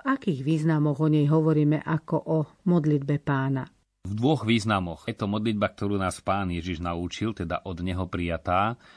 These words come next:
Speaker 2: ale hlavne je to modlitba, ktorou vyjadroval svoju podstatu sám Ježiš Kristus. To, čo som už povedal. A krstom ju takisto vyjadrujeme aj my, našu podstatu, tým, že hovoríme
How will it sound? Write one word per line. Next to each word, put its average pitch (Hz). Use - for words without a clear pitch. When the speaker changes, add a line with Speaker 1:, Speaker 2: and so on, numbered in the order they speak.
Speaker 2:
ale 95
hlavne 127
je 131
to 98
modlitba, 110
ktorou 107
vyjadroval 110
svoju 101
podstatu 101
sám 95
Ježiš 87
Kristus. -
To, -
čo 95
som 101
už 92
povedal. 80
A 78
krstom 113
ju 101
takisto 98
vyjadrujeme 90
aj 92
my, 85
našu 85
podstatu, -
tým, 90
že 87
hovoríme 87